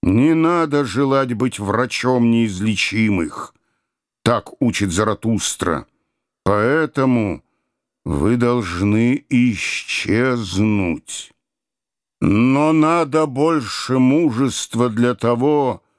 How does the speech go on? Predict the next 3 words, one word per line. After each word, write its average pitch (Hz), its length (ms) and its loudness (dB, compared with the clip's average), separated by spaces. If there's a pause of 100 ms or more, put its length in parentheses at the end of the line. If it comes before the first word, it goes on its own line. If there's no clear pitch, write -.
(300)
чтобы 127 460 0
положить 127 840 0
конец, 113 1120 -2